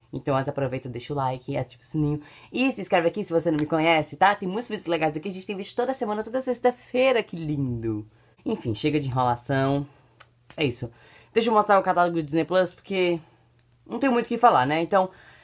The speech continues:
vou mostrar a tela aqui do meu tablet e vou mostrar tudo pra vocês, tá bom? Bom,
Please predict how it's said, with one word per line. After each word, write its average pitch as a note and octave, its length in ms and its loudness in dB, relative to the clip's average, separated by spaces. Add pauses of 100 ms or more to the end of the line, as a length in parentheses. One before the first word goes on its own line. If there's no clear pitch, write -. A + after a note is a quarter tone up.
(160)
vou F3 140 4
mostrar G3 320 4
a - 20 4
tela F3 320 0
aqui E3 160 -4
do D#3+ 100 0
meu D#3+ 160 2
tablet F#3 380 2
e G3+ 60 -8
vou F#3+ 60 -2
mostrar G3+ 180 -2 (120)
tudo F3 180 -14
pra F3 180 -2
vocês, F3 320 -10
tá A2+ 100 -8
bom? E3+ 240 0 (1600)
Bom, C3+ 320 4